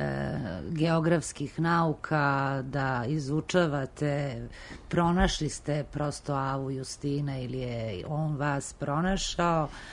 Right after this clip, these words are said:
pa ste magistrirali, evo sad ste pisac, veroučitelj, sve što ste napisali, napisali ste o njemu. E, naravno, pored vaših knjiga, e, e, kada neko krene da otkriva, e,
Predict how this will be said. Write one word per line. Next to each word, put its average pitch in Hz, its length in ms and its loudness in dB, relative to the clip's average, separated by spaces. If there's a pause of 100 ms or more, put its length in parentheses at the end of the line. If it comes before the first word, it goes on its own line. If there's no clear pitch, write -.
(140)
pa 170 140 2
ste 180 200 2
magistrirali, 170 1040 2
evo 165 340 2
sad 151 280 -2
ste - 180 -8 (100)
pisac, 165 600 0
veroučitelj, 156 800 -2
sve 156 200 -4
što 147 160 -6
ste - 180 -6
napisali, 139 640 -4
napisali 135 600 -6
ste - 220 -6
o 123 60 -2
njemu. 175 460 4 (480)
E, 160 140 0
naravno, 165 720 4 (380)
pored 147 360 0
vaših 156 600 0
knjiga, 170 580 4 (460)
e, 165 40 -6 (320)
e, 156 220 -2
kada 147 240 -2
neko 190 260 0
krene 175 580 4
da 143 160 4
otkriva, 135 760 2 (460)
e, 135 40 -6